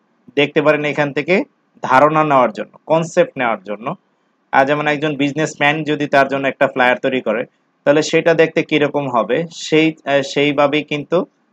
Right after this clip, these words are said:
ফ্লায়ারগুলো design করা হয়। তা আমরা দেখলাম যে, আহ, design আগে কি design করবেন সেটা বুঝতে হবে। logo flyer, আপনারা logo সবাই জানেন যারা মূলত, আহ, ডিজাইনের সাথে জড়িত। বা design নিয়ে গো-, ঘাটাঘাটি করতেছেন বা design শিখতে আগ্রহী,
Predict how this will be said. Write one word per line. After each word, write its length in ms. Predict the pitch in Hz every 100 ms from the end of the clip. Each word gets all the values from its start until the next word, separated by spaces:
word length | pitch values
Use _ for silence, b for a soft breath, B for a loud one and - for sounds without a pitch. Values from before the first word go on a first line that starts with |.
| _
ফ্লায়ারগুলো 460 | - 131 135 139 147
design 300 | 147 156 160
করা 220 | 135 117
হয়। 200 | 101 95 - _ _ _ _ _ _ _ _ _ _ _ _ _ _ _ _
তা 160 | - 143
আমরা 220 | 143 160
দেখলাম 380 | 160 160 165 165
যে, 220 | 165 165
আহ, 480 | 143 143 139 135 127
design 440 | 135 139 156 160 -
আগে 260 | 139 135
কি 180 | 151 170
design 300 | 156 147 156
করবেন 240 | 147 160 170
সেটা 280 | - 143
বুঝতে 260 | 135 131 139
হবে। 160 | 135 147
logo 400 | 131 131 131 135
flyer, 360 | 135 120 123 123 _ _ _
আপনারা 200 | 135 156
logo 280 | 147 151 160
সবাই 320 | 160 147 147
জানেন 420 | 135 123 127 170
যারা 260 | 131 123 123
মূলত, 400 | 123 131 131 131 131 131 - _ _ _
আহ, 160 | 117 117
ডিজাইনের 440 | 113 127 131 131
সাথে 460 | 131 127 - 127 127
জড়িত। 420 | 127 127 127 113 127 - _ _
বা 140 | 117
design 380 | 113 123 127 139
নিয়ে 240 | 135 139 135
গো-, 260 | 131 -
ঘাটাঘাটি 440 | 120 120 123 135 170
করতেছেন 640 | 131 131 131 - 135 127
বা 140 | 120
design 360 | 113 123 143 147
শিখতে 340 | 160 156 -
আগ্রহী, 480 | 143 113 113 113 139